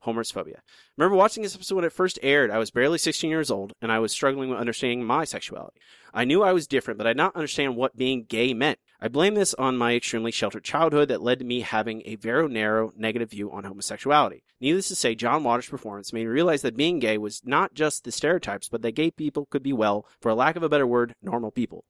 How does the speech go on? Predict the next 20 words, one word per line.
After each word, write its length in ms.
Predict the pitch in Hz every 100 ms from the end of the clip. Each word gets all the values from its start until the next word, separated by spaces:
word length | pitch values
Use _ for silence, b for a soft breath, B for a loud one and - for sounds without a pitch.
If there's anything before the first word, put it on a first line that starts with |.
| b b
As 140 | 110
time 180 | - 151
went 140 | 165
on, 180 | 117 110
as 140 | 110 113
I 100 | 107
accepted 320 | - 180 135
myself, 380 | 113 - 110 120
this 160 | 143
episode 260 | - 143 135
has 140 | 127
a 40 | 117
way 120 | 117
of 80 | -
cheering 260 | 147 147
me 140 | 147 117
up 180 | -
when 100 | 107
I'm 120 | 110 120
down. 240 | 156 92